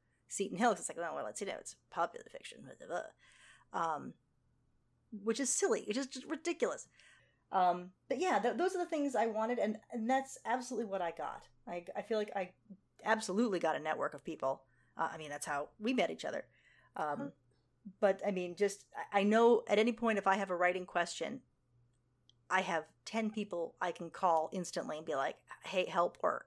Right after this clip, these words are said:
Speaker 1: "I'm lost, I'm confused," or anything. Just, there's so many people there to help each other. And they're not just, you know, they're at, they're at my level.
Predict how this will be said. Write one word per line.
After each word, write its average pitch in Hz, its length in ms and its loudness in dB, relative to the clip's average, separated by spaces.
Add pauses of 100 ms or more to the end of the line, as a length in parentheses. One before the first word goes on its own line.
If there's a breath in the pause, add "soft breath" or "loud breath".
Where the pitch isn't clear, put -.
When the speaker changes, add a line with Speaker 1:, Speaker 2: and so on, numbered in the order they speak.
Speaker 1:
"I'm 147 160 -12
lost, 170 300 6
I'm 127 80 -8
confused," 180 480 -8
or 160 60 0 (100)
anything. 190 360 0
Just, - 180 -8 (280)
there's 190 180 4
so 208 80 2
many 190 120 -2
people 180 260 -6
there 165 120 0
to 165 60 -4
help 170 200 -6
each 180 120 -8
other. 147 240 -4 (760 soft breath)
And 190 100 -2
they're 185 100 2
not 185 240 4
just, 175 460 2 (1800)
you 226 180 2
know, 226 100 8
they're 254 140 10
at, - 340 6
they're 220 180 8
at 233 160 12
my 226 120 6
level. 277 360 0